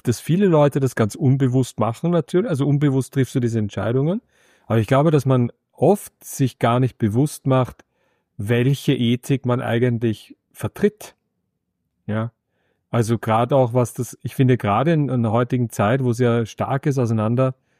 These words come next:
äh, oder für mich gefühlt starkes Auseinanderfallen von, in politische Lager gibt,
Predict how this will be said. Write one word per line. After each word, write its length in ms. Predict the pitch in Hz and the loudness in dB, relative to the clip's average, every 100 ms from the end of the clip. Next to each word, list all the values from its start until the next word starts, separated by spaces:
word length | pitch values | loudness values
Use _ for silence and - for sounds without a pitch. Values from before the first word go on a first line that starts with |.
| _ _ _ | _ _ _
äh, 320 | 120 117 113 | -2 0 0
oder 220 | 117 120 110 | -2 -4 -2
für 140 | 113 | 2
mich 200 | 131 - | 0 0
gefühlt 440 | 107 - 151 190 | -6 0 0 0
starkes 420 | - 123 117 131 117 | -2 -2 0 -2 -2
Auseinanderfallen 960 | 113 107 110 127 120 - 117 117 117 | -2 0 0 0 -2 0 0 2 -2
von, 240 | 117 - 127 | -6 -6 -6
in 80 | 107 | -4
politische 500 | 110 143 - 135 120 | -2 -2 -2 -2 0
Lager 380 | 101 92 92 | 0 0 -4
gibt, 460 | 90 120 156 _ | -4 -4 -6 _